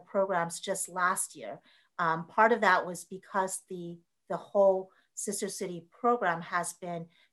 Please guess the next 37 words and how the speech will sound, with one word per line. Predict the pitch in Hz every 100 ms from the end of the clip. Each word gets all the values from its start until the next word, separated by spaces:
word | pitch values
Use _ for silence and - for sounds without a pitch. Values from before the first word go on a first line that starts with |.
| _
kind | 381 381
of, | 208 175 _ -
um, | 196 180 175 175 208 _ _ - - -
inactive | 240 220 240 247 202
in | 190 180
many | 180 180
ways. | 165 151 - - - - _ -
So | 226
when | 220 226
we | 247
took | 269 269 247
it | 220
over, | 190 196 190 180
our | - 311 294
goal | 196 180 -
is | 170 -
really | 185 180 185 185 -
to | 180
how, | - 196 208 -
how | 214
can | 208 202 175
we | 170 190
reconnect, | - 170 151 -
reimagine | 170 185 170 160 175 170 156
what | -
some | - 180
of | 156
these | 151 -
relationships | 160 156 - 170 - - - - -
might | 175 175 165
be, | 160 147 156 _ _ -
and | 185 175
where | 190 202
are | 185 180 175
the | 170 165 170 _ -
best | 180 175 - - _
places | 185 170 175 170 -